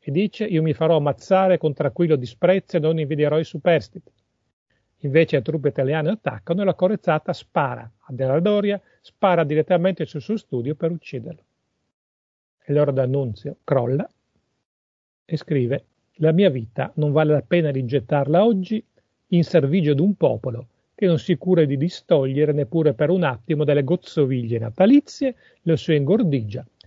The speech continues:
mentre il suo governo fa assassinare con fredda determinazione un agente di sublime virtù." E D'Annunzio non si fa vedere sulla linea del fuoco.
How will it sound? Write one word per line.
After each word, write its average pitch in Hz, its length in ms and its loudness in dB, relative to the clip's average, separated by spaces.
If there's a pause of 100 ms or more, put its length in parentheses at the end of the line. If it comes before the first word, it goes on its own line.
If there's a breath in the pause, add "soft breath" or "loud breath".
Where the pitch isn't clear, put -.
(140)
mentre 180 320 2
il 127 60 0
suo 160 120 0
governo 156 520 2
fa - 120 -8
assassinare 139 800 -2
con 127 160 -6
fredda 151 380 2
determinazione 139 1000 -2 (300)
un 196 160 4
agente 120 480 -2
di 156 80 -8
sublime 123 500 -6
virtù." 123 320 -10 (640)
E 156 100 -2
D'Annunzio 175 580 2
non 180 240 4
si - 120 -4
fa 151 160 0
vedere 131 460 0
sulla 143 260 -4
linea 120 220 -6
del 127 140 -12
fuoco. - 340 -12